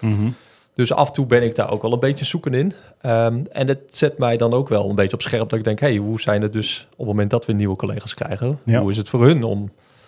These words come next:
Speaker 2: uiteindelijk in te stappen in zo'n trein?
Speaker 1: Ja, ja, precies.
Speaker 2: Ehm, want inderdaad, het, het, ik denk dat het gewoon heel goed is dat je continu even dat besef weer hebt van, "Oké, ze komen net binnen.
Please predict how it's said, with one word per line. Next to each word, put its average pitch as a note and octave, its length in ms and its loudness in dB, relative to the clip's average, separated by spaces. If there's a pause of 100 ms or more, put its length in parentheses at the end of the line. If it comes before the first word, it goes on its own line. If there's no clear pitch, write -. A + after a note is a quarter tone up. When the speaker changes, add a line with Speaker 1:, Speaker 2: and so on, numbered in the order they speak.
(300)
Speaker 2:
uiteindelijk G#2+ 400 0
in A2 120 -2
te - 80 -8
stappen - 320 -2
in G2 80 0
zo'n G#2 120 0
trein? G#2 340 -2 (120)
Speaker 1:
Ja, A2+ 240 2
ja, F#2+ 160 -4
precies. - 240 -6
Speaker 2:
Ehm, G#2 320 0 (640)
want A2 140 0
inderdaad, A#2+ 400 4
het, A#2+ 160 -4
het, A#2 160 -6 (300)
ik A2+ 140 -10
denk B2 200 2
dat A#2 100 2
het G#2+ 220 -6
gewoon A2+ 380 2
heel A2 200 0
goed - 260 -6
is G#2+ 160 -4
dat G#2 200 -4
je A2 320 -2
continu A2 640 -2
even A2+ 200 -8
dat A2 180 0
besef B2 300 2
weer G#2+ 160 0
hebt G2+ 220 -2
van, G#2+ 320 -2 (480)
"Oké, A#2 260 4
ze A#2 80 -4
komen A2+ 240 0
net A#2 140 2
binnen. G#2 340 0